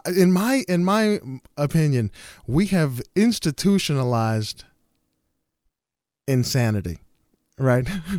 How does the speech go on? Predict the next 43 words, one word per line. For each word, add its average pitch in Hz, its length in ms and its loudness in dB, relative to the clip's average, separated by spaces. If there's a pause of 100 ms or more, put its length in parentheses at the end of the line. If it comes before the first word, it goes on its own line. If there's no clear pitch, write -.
(360)
We 180 180 6
have 202 120 6
institutionalized 151 1200 0
insanity. 101 600 -4 (340)
Now, 147 80 6
what 240 140 4
do 233 120 4
I 143 120 2
mean 110 240 2
by 95 160 -2
this? 92 280 -8 (400)
I, 226 220 2
I, 208 240 2
I 247 220 0
say 214 340 2
that, 156 340 0
uh, 120 300 0
as, 165 320 0
as 165 220 0
a 131 80 0
culture, 190 640 -2 (320)
like, 147 140 -4
if 160 100 -4
you 226 100 -4
go 202 220 0
to, 151 400 0
uh, 113 180 -2 (1040)
to 131 140 0
schools 120 800 -2 (100)
and 110 120 -6
whatnot, 98 440 -6
right? 135 200 -2
Like, 143 200 -2
I, 190 160 2
I, 202 180 4
I, 247 260 4
I, 254 380 0
I 254 120 2
had 294 200 2
this 240 140 -2
conversation 185 560 0
with 139 160 0
Dizzy 123 400 0